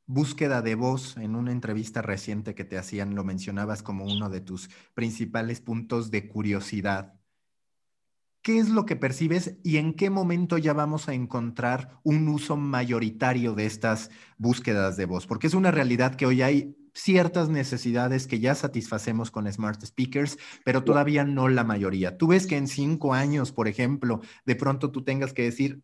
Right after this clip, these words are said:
Speaker 1: "Tantos años me pasé preparando todo para la búsqueda en texto y resulta que ahora es en voz"?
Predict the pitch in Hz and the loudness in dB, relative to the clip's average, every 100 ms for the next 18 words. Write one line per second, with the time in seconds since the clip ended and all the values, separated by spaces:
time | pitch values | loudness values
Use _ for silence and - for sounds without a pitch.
0 | _ 160 180 180 185 165 - - 147 160 | _ 0 2 0 0 -2 -4 -8 0 2
1 | 170 170 160 151 131 127 127 127 151 151 | 4 2 0 0 -2 2 2 4 4 4
2 | 151 - _ 139 - 127 131 156 143 147 | 2 -4 _ 0 2 2 2 2 0 2
3 | 147 147 127 120 120 143 - 139 123 120 | 2 2 2 2 2 0 0 0 0 0
4 | 143 135 - 135 117 110 139 135 131 120 | 0 -2 0 0 0 -2 -2 -2 0 2
5 | 120 131 127 123 - - - - 143 143 | 4 4 4 0 -10 -20 -14 2 4 4
6 | - _ 139 127 123 131 160 220 - | -4 _ 2 4 4 4 6 4 2